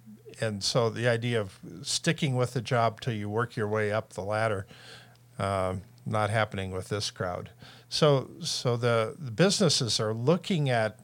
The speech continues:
how do we create a better experience? How do we offer a better benefits package? How do we, how do we just, how are we nicer to people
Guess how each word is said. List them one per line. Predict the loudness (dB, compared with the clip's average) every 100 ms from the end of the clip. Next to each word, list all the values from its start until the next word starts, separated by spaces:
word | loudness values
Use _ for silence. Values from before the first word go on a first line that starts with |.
| -16
how | -6 -2
do | 0
we | -2
create | 2 4 4
a |
better | 2 2 0
experience? | -4 2 4 4 2 -4
How | -2
do | 0
we | 2
offer | 2 2 -2
a | -2
better | 0 0
benefits | 2 4 4 2 0
package? | 2 0 2 -4 -4
How | -2
do | -2
we, | -2 -4 -8 -18 -20 -20 -20 -20 -20 -20 -20 -8
how | -4
do | -4
we | -4
just, | -4 -6 -10 -18 -12 -8 -4
how | -2
are |
we | -2 -2
nicer | 0 2 2 0 -2 -4 -6
to | -10 -10
people | -4 -4 -2 0 -2